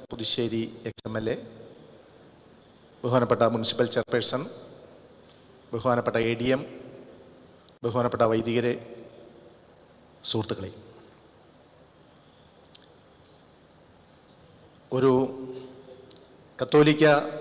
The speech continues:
ബിഷപ്പിൻ്റെ സ്ഥാനാരോഹണ ചടങ്ങ്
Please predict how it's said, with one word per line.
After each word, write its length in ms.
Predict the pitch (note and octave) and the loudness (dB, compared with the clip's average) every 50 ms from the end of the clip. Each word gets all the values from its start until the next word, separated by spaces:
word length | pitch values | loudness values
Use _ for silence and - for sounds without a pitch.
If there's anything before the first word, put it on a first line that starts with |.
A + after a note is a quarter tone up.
| - B2 | 0 2
ബിഷപ്പിൻ്റെ 520 | A#2+ - C#3 - - C#3 A#2 A2 G#2+ G2 F2+ - - - - - - - - - - - - - - - - | 2 2 2 2 -2 -2 -2 -4 -4 -6 -8 -10 -16 -18 -20 -20 -20 -20 -20 -20 -20 -20 -20 -16 -14 -14 -6
സ്ഥാനാരോഹണ 760 | - - B2+ B2+ C3+ C#3+ D3 D3 C#3+ D3 C#3+ C3 D3 C#3 C3 C3+ - - - - - - - - - - - - - - - - | -2 2 2 4 4 4 4 6 6 6 4 4 2 0 0 -2 -4 -6 -12 -14 -16 -18 -18 -20 -20 -20 -20 -20 -12 -8 -4 -2
ചടങ്ങ് 340 | A#2+ A2+ A#2 A#2 A2+ A2 | 0 0 0 -2 -4 -8